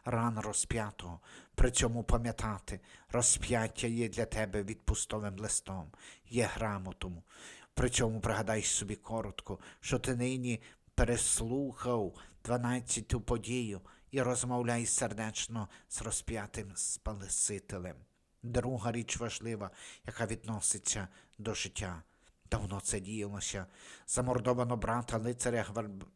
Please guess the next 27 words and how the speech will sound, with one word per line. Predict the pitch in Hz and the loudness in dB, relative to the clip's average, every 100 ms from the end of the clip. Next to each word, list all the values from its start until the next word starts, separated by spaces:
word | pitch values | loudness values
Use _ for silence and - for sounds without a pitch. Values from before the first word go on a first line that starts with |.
| _ - | _ -14
Гвальберта, | 117 123 107 117 117 117 - 95 - - - | -10 -6 0 4 4 2 -4 -6 -8 -16 -4
який | 113 - 135 | -2 2 2
відчув | 131 - 143 | 4 4 2
в | 135 | 4
серці | - 135 131 120 139 | 2 2 0 0 0
страшну | 123 - 123 - - 131 | 0 0 0 0 -2 -2
ненависть | 131 131 143 131 123 120 107 - - - - - | 0 2 2 0 -2 -2 -2 -4 -8 -18 -20 -6
і | - 135 | 2 4
жагу | 117 120 143 143 123 131 | 4 4 4 2 0 -2
помсти | - 139 131 - - 127 | 0 0 2 0 2 0
до | 127 | 0
вбивці. | 117 123 120 117 - 92 - - - _ | 0 -2 -2 -6 -6 -6 -8 -18 -20 _
Нещасний | 117 117 - 113 - 113 | -2 0 0 0 0 -2
хоче, | - 110 - 113 | -4 -6 -4 -4
що | - | -2
вбивця | 110 95 113 107 - | -2 0 -2 -2 -2
зустрівся | 104 107 - 117 104 - | -2 -4 -2 -2 0 0
з | 107 | 0
ним | 117 110 | -2 -2
на | 110 | -2
вузькій | 107 - - 110 | -2 -4 -4 -6
дорозі. | 107 107 107 104 - - _ - - - | -4 -4 -4 -6 -10 -10 _ -16 -16 -12
Жодним | - 92 123 123 123 123 113 | -6 2 4 4 2 0 4
способом | - - 120 - 123 117 120 | 4 4 4 4 2 2 0
неможливо | 117 113 - 117 113 | 0 0 0 2 2
оминути | 113 113 107 - 110 | 2 -2 -4 -4 -2
зустрічі. | - 110 - - 92 - 82 | -2 -2 -6 -8 -10 -10 -12